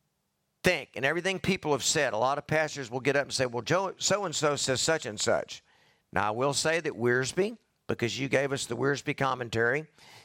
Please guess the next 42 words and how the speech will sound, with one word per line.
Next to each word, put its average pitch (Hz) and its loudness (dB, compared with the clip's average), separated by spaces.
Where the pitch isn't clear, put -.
and 127 2
I 120 0
read 131 2
in 165 -2
the 151 0
Wiersbe 139 0
commentary, 120 -2
it's - -6
gonna, 110 -4
it's - -2
in 120 -2
the 110 0
pastor's 117 -2
study. 101 0
Wiersbe 180 2
thinks 151 0
this 170 0
is 143 -2
just 143 0
seven, 151 2
that's - -2
a - -14
perfect 151 -2
number, 127 -2
talking 156 2
about 147 0
the 135 0
Holy 147 0
Spirit, 123 0
so 123 -4
it's 117 -4
like 123 0
a - -6
whole 175 0
lot 160 4
of 139 0
Holy 156 0
Spirit, 120 0
you 135 4
know, 117 2
right 135 0
there 147 0